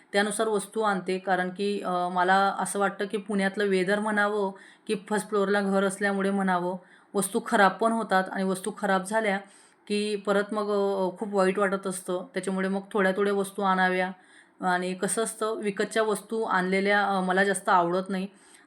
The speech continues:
जर तुम्ही विकतची तुरीची डाळ आणली किंवा विकतचे एक किलो शेंगदाणे आणले, एक किलो तुरीची डाळ आणली तर त्या वस्तू एवढ्या पुरत नाही.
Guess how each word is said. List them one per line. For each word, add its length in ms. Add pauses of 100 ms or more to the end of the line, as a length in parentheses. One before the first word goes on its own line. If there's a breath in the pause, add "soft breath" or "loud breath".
जर 100
तुम्ही 240
विकतची 400
तुरीची 360
डाळ 200
आणली 280
किंवा 220
विकतचे 360
एक 160
किलो 140
शेंगदाणे 400
आणले, 240
एक 240
किलो 140
तुरीची 340
डाळ 200
आणली 260
तर 100
त्या 160
वस्तू 300
एवढ्या 220
पुरत 360
नाही. 160